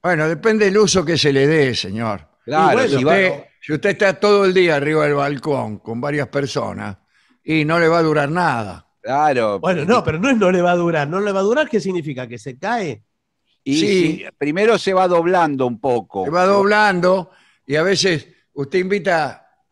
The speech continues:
Speaker 1: a una dama a pasar al balcón,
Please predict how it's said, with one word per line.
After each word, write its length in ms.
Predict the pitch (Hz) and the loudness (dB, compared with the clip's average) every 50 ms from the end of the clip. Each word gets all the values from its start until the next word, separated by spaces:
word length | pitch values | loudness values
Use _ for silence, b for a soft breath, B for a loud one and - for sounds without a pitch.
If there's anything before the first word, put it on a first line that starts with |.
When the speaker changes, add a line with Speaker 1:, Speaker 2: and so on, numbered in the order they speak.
| _ _ _ _ _ _ | _ _ _ _ _ _
Speaker 1:
a 100 | - 143 | -8 -6
una 200 | 160 180 180 175 | -4 -4 -2 0
dama 320 | 190 196 190 180 165 151 139 | 0 0 0 0 -2 -2 -2
a 180 | - 143 139 | -4 -6 -4
pasar 340 | - 151 139 - 175 196 196 | -4 -4 -4 0 0 0 2
al 120 | 190 190 | 2 0
balcón, 680 | 190 202 202 196 - 214 214 220 226 233 247 240 240 | 0 0 -2 -2 0 0 2 2 2 0 -2 -6 -8